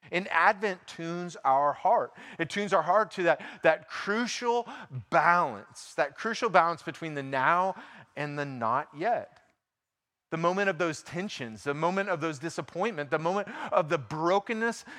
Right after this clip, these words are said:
in the sin-filled world in which we find ourselves, the pain, the hurt, the loss, the death of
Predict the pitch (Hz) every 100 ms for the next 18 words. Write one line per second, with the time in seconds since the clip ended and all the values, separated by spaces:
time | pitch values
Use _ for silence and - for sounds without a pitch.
0 | 190 175 151 - - - 208 220 226 185
1 | - 202 202 170 175 185 185 196 160 156
2 | - 147 170 151 185 208 - 208 208 208
3 | - - _ _ _ _ _ _ _ _
4 | _ _ _ _ _ _ - 123 160 151
5 | 165 190 190 - - - - _ _ _
6 | _ _ _ _ - 127 - 160 180 190
7 | 151 131 139 139 160 175 - - - _
8 | _ _ _ _ - 143 104 135 160 185
9 | 180 143